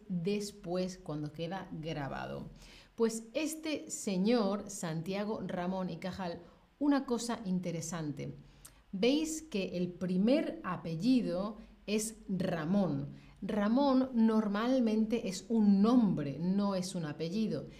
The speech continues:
pero él lo tiene co-, porque también es apellido. A veces algunos nombres también pueden ser apellidos.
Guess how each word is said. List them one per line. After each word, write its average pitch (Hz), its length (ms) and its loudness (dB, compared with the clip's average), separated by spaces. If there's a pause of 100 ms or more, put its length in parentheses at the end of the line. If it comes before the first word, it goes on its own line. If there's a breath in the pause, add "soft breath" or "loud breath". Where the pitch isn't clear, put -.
(260 loud breath)
pero 294 320 4
él 269 440 6
lo 190 160 -2
tiene 233 580 0 (460)
co-, - 220 -8
porque 185 400 -2
también 175 800 4
es 160 240 -8
apellido. 156 600 -8 (140)
A 311 140 4
veces 254 640 0
algunos 226 640 0
nombres 202 680 0 (340 loud breath)
también 220 600 2
pueden 202 360 -2
ser 196 380 -4
apellidos. 156 720 -6